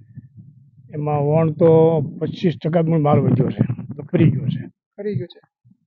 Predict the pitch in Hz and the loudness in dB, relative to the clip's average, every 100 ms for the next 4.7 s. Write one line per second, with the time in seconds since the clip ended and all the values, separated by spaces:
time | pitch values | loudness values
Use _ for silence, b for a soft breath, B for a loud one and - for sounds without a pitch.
0 | _ 120 - - _ _ 156 135 147 139 | _ -10 -10 -14 _ _ -10 -2 0 0
1 | 123 127 123 120 113 _ - 185 170 175 | -2 -4 -6 -6 -12 _ -14 -12 -10 -12
2 | - - - - - - - - - - | -12 -12 -10 -12 -12 -14 -14 -14 -14 -14
3 | 139 135 131 - 151 156 156 143 160 151 | -10 -8 -8 -4 -2 -2 -4 -4 -4 -4
4 | 123 117 110 127 - - | -6 -10 -8 -10 -10 -14